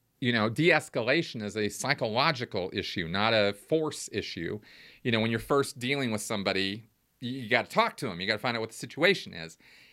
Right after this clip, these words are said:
There's psychology involved there. There's awareness of mental health. There's awareness of, you know, a lot of things that, that should be there. And I'm not saying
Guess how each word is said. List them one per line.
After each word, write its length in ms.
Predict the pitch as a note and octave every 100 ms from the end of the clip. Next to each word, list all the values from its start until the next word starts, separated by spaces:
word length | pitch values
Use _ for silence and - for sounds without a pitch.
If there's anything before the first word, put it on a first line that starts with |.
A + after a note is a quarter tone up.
| _
There's 200 | A#2 A2+
psychology 640 | C3 B2 E3 F#3+ E3 A2 G2
involved 420 | F2+ F#2+ E2+ F2
there. 220 | G2+ F2
There's 180 | G2 F#2+
awareness 580 | A2 A2+ C3+ D3 C#3+ -
of 140 | A2+
mental 420 | B2 C3 C3+ C3+
health. 380 | B2 E3+ A#2+ -
There's 260 | A#2 G#2+ G2+
awareness 500 | G#2 A2 A#2+ B2 -
of, 220 | G#2+ G#2+ - - - - _
you 100 | D3
know, 120 | A#2
a 20 |
lot 240 | A#2+ E3+ G3+
of 100 | C3+
things 360 | G#3 E3+ G2
that, 200 | - -
that 160 | A#2+ A#2
should 320 | - F3+ E3
be 200 | C3 F#3
there. 240 | C3+ E2 F2
And 80 | G#2
I'm 80 |
not 180 | D#3 D#3+
saying 240 | - C3